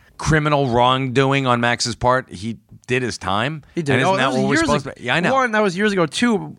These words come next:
Speaker 2: uh, from what I hear, Stan knew about it, didn't care. So
Speaker 1: Yeah.
Speaker 2: because he was like, "You're not gonna do it anymore, right?" No. <laughs> Like, I
Speaker 1: No, I
Speaker 2: paid,
Speaker 1: did my
Speaker 2: I
Speaker 1: time,
Speaker 2: did my
Speaker 1: you know?
Speaker 2: time fifteen years ago, whatever. I'm good. It's like, "Good. Let's, let's carry on."
Speaker 1: Yeah.
Speaker 2: Uh, I saw a report. I can't remember which website this came off of,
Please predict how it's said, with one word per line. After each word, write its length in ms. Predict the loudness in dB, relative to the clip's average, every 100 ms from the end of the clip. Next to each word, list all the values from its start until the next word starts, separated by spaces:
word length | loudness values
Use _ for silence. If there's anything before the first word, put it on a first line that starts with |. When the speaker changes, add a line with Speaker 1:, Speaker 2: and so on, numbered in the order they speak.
| -2
Speaker 2:
uh, 180 | 0 0
from 180 | 0
what 60 | 2
I 40 |
hear, 100 | 2 2
Stan 300 | 0 -2 2
knew 120 | 0
about 260 | 2 0
it, 100 | 0
didn't 220 | -4 -6 -4
care. 280 | -2 -2
So 360 | -4 -2 -2 0
Speaker 1:
Yeah. 320 | 0 0 -2 -6
Speaker 2:
because 360 | 2 2 2
he 60 | -2 -2
was 80 | -2
like, 120 | 0
"You're 100 | 2
not 60 | 2
gonna 100 | 2
do 160 | 2
it 60 | 2
anymore, 380 | 0 0 -2 -4 -12 -10 0
right?" 280 | 0 0 -2
No. 300 | 0 0 0
<laughs> 200 | 0 0
Like, 240 | -2 -2 -2
I 140 | 2
Speaker 1:
No, 80 | 2
I 80 | 2
Speaker 2:
paid, 100 | 0
Speaker 1:
did 120 | 0
my 120 | 0
Speaker 2:
I 20 |
Speaker 1:
time, 220 | 2 2 2
Speaker 2:
did 80 |
my 80 | 2
Speaker 1:
you 60 | 0
know? 40 |
Speaker 2:
time 340 | 2 2 -2 -8 -4
fifteen 420 | -4 -2 -4 0
years 220 | 0 0
ago, 200 | 0 0
whatever. 500 | 2 0 0 -2 -4 -10 _ _ _ _
I'm 140 | -8 0
good. 340 | 2 2 -2 _ _ _ _ _
It's 80 | -6
like, 120 | -2
"Good. 280 | 0 -2 -4
Let's, 200 | -6 -6 -4
let's 180 | -2 -2
carry 320 | 0 0 4
on." 260 | 4 2 -2 -2
Speaker 1:
Yeah. 260 | 0 0 -4 -6
Speaker 2:
Uh, 280 | -2 0 0
I 140 | 0
saw 240 | 0 0 2
a 40 |
report. 480 | 2 0 0 0 2
I 60 | 2
can't 160 | 0 2
remember 180 | 2
which 140 | 2 2
website 380 | 0 0 -2 -2
this 140 | -4
came 220 | -2 0
off 180 | 0 2
of, 280 | 2 2